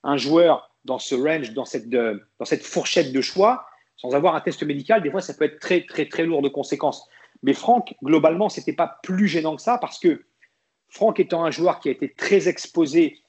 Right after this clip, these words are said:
qui a eu beaucoup, beaucoup d'expositions à travers les événements, que ce soit les, les championnats d'Europe U seize, les championnats d'Europe U dix-huit où il était M V P,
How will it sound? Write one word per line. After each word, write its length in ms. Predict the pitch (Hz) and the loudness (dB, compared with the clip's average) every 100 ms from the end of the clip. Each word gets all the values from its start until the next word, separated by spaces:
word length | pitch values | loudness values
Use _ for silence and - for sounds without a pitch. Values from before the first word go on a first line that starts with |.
| _ _ | _ _
qui 100 | - | -2
a 40 | |
eu 100 | 135 | -2
beaucoup, 460 | 123 131 202 - 208 | -2 0 0 2 -2
beaucoup 320 | 160 170 190 | 2 0 0
d'expositions 640 | 170 - 160 143 151 175 160 | -2 -2 -4 -4 -4 -2 -2
à 40 | |
travers 280 | - 139 143 | 0 -2 0
les 200 | 135 127 | 0 0
événements, 360 | 147 147 156 147 | -2 0 0 -2
que 80 | |
ce 80 | - | -4
soit 220 | - 156 | -2 0
les, 180 | 127 113 - - - | 0 -2 -4 -14 -8
les 60 | |
championnats 460 | 117 156 - 160 156 | -6 -6 -2 0 2
d'Europe 360 | 156 156 151 - | 4 2 2 -4
U 60 | |
seize, 360 | 147 160 147 113 | -2 2 2 0
les 80 | 113 | -4
championnats 340 | 139 151 143 | -6 -4 0
d'Europe 300 | 143 151 147 | 2 2 0
U 60 | 139 | -6
dix-huit 360 | 143 147 147 | -6 -4 -4
où 80 | 127 | 0
il 60 | 131 | 0
était 180 | 123 139 | 2 0
M 100 | 123 | 2
V 140 | 135 | -2
P, 240 | - 147 | 0 0